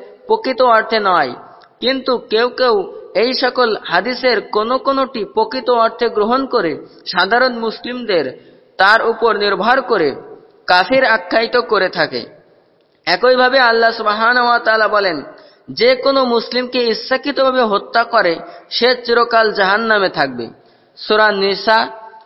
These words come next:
তিরানব্বই নম্বর আয়াত। "যে সুদ গ্রহণ করে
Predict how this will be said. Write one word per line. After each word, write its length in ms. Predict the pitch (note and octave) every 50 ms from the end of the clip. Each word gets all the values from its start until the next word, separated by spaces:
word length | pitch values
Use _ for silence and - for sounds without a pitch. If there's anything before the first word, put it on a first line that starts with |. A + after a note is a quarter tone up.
| _ _ -
তিরানব্বই 500 | G#3+ A3+ A3+ A3+ A#3 A#3 G#3+ A3 A3 G#3+
নম্বর 260 | G#3 G3 F#3+ F#3 F3
আয়াত। 240 | D#3+ D3 C3+ B2+ - - - - - _ _ - -
"যে 240 | D3 G3+ A#3+ B3+
সুদ 360 | A#3+ - - - A#3 B3+ A#3+ A#3+
গ্রহণ 400 | - G#3 G#3+ G#3+ A3+ B3 C4 B3+
করে 360 | - A#3+ G3+ F3 E3 E3